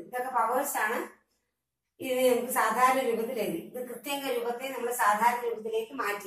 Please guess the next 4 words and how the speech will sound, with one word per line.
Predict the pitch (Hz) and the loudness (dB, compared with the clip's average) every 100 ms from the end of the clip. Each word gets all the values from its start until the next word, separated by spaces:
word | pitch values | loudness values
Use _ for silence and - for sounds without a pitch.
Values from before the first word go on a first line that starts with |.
| 170 | -10
എഴുതിയതാണ്. | - - - _ _ _ _ _ _ _ _ _ _ _ _ _ | -12 -18 -20 _ _ _ _ _ _ _ _ _ _ _ _ _
ഇവിടെ | 294 320 | 6 8
വ്യത്യാസം | 262 - 262 254 269 320 - 208 | 8 6 6 6 6 -2 -6 -2
രണ്ട്, | 185 160 | -2 -2